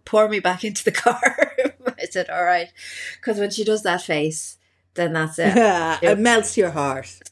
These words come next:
Speaker 1: So we got back to, we went back to Ras Nala Beach. The older kids got the blanket out of the car and just sat and read their books on their Kindles and stuff. And me, me and Shan went for a walk in the sea and got wet
Speaker 2: Mm.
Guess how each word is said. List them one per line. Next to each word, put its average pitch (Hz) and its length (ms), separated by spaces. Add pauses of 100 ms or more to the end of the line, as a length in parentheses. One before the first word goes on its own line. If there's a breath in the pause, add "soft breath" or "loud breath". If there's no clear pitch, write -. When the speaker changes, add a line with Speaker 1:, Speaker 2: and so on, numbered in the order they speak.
Speaker 1:
So 208 480
we 214 100
got 233 320
back 214 220
to, 202 240
we 190 100
went 202 220
back 185 160
to 180 100
Ras 170 240
Nala 175 280
Beach. 160 340
The 170 160
older 180 240
kids 160 420
got 151 320
the 170 80
blanket 156 400
out 151 160
of 147 60
the 156 80
car 151 280
and 151 120
just 156 180
sat 143 260
and 165 80
read 156 200
their 151 80
books 160 320
on 165 100
their 151 80
Kindles 165 500
and 165 120
stuff. 160 260
And 190 80
me, 254 260
me 262 160
and 285 120
Shan 294 340
went 233 240
for 220 160
a 208 100
walk 202 320
in 185 160
the 170 80
sea 180 540 (280 soft breath)
and 180 80
got 170 220
wet 196 300
Speaker 2:
Mm. 202 220